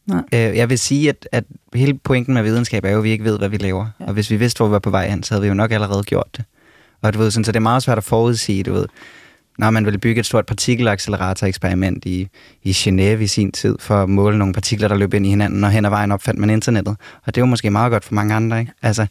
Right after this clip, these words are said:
Speaker 1: Ja.
Speaker 2: nasa bygger nogle satellitter, og så opfinder man chipsposen. Det er jo,
Speaker 1: Ja.
Speaker 2: det er jo ikke, fordi vi kan forudsige, hvad der kommer hen ad vejen med det.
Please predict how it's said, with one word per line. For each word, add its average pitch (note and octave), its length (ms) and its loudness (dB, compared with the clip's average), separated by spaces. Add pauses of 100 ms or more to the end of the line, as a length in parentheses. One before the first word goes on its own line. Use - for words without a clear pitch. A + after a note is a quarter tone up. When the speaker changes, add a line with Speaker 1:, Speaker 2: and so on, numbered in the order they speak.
(140)
Speaker 1:
Ja. - 100 -10
Speaker 2:
nasa A#2 300 2
bygger A2+ 260 0
nogle A2 160 2
satellitter, A2+ 380 0
og G#2+ 60 0
så A2+ 80 0
opfinder G#2+ 300 0
man G2+ 140 0
chipsposen. G#2+ 600 -4 (140)
Det - 40 -2
er C3+ 80 4
jo, - 20 2
Speaker 1:
Ja. A2+ 60 0
Speaker 2:
det A2 100 -8
er A#2+ 40 4
jo A#2 60 2
ikke, B2 140 -2
fordi B2+ 120 0
vi A2+ 80 0
kan A2+ 120 0
forudsige, B2+ 340 2
hvad G#2+ 100 0
der G#2 60 0
kommer A2+ 280 -2 (480)
hen A2 180 0
ad G#2 80 -2
vejen G2+ 280 -2 (140)
med G#2 180 2
det. G2+ 80 -2